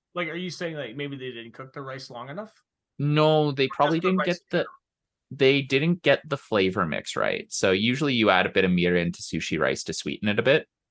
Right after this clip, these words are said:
Speaker 2: to
Speaker 1: Mm-hmm.
Speaker 2: enhance the flavor of the fish. So yeah, you use rice vinegar and mirin in s-, when you make sushi rice. And, uh, I, they, I think they got the mix wrong.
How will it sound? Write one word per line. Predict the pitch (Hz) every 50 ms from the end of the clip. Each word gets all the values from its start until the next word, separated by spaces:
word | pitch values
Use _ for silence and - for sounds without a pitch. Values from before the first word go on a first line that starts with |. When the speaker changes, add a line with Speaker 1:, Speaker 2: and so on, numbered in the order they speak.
| _
Speaker 2:
to | - 123
Speaker 1:
Mm-hmm. | 101 92 85 76 76 76 78 - - 113
Speaker 2:
enhance | 98 95 98 90 87
the | - 95
flavor | - - 73 65 64
of | 53
the | - -
fish. | - - - - - - _ _ _ _ _ _ _ _ _ _ _ _ _ _ _ _ _ _ _ _ _ _ _ _ _ _ _ _ _ _ _ _ _ _ _ _ _ _ _ _ - 123
So | - 120 101
yeah, | 92 95 82
you | 62 71 92 101
use | 98 98
rice | 104 95 85 85 - -
vinegar | - 85 80 73 85 82
and | 80 73 76
mirin | 73 73 69 67 69 69 85 90 - _ _ _ -
in | 95 87 -
s-, | 87 - - -
when | - 98 87
you | 78
make | 78 67 -
sushi | - - 123 - 120 120
rice. | 117 117 117 - - _ _ _ _ _ _ _ _ -
And, | 101 92 90 87 85 85 85 85 82 98
uh, | 87 85 - - _ _
I, | - - - _ _ _ _ _ _ _ _
they, | - 104 95 90 90 - -
I | - -
think | - 120 110
they | - 117
got | 113 117 -
the | - 98
mix | 78 - - -
wrong. | - - - -